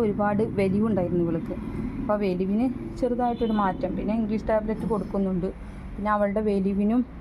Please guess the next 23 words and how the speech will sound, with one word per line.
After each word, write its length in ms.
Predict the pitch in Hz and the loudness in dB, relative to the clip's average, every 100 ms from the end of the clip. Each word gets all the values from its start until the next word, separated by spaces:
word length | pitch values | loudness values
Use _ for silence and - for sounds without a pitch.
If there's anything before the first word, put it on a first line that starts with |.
| - - | -10 -2
ചെറുതായിട്ട് 380 | 214 214 214 226 | 2 4 2 2
മൂക്കൊലിപ്പ് 420 | 214 196 202 190 208 | 2 2 -2 0 2
രാവിലെ 320 | 196 208 226 233 | 2 4 4 4
മാത്രമേ 320 | 196 190 202 | 2 2 0
കാണുന്നുള്ളൂ 480 | 190 175 170 175 170 165 | 2 2 2 2 0 -2
ട്ടോ 80 | 165 | -2
അത്. 100 | 160 175 - - - - | -2 -4 -6 -12 -14 -10
പിന്നെ 180 | 170 180 | -4 -4
ഇപ്പോൾ 160 | 180 214 220 208 | 0 -2 0 0
ഈ 40 | 214 | 0
മഴയുണ്ടല്ലോ, 600 | 202 190 233 208 180 180 | 2 2 2 4 2 2
ഇടയ്ക്കിടയ്ക്ക് 400 | 185 185 196 180 196 | 0 0 -2 -2 -2
തണുപ്പുകൊണ്ടാണെന്ന് 680 | 190 175 202 208 196 190 185 | -2 0 0 2 2 2 0
അറിയില്ല. 280 | 175 175 180 - - - | 0 0 0 -2 -10 -8
പിന്നെ 160 | 175 180 | -4 -2
ഇപ്പോൾ 120 | 196 196 | -2 2
ഈ 40 | 190 | 2
അകിടിൻ്റെ 360 | 185 185 190 196 | 2 0 0 2
പ്രശ്നം, 380 | 190 175 185 185 - | 0 0 -2 0 2
ഒരു 120 | 202 226 | 2 2
പ്രശ്നം 320 | 233 202 220 220 | 2 0 0 2
മാത്രമല്ല, 460 | 190 170 202 185 180 185 - - - - | 2 0 0 2 2 0 -4 -12 -12 -2
കയ്യിൻ്റെ 400 | 196 190 196 196 | 0 2 2 0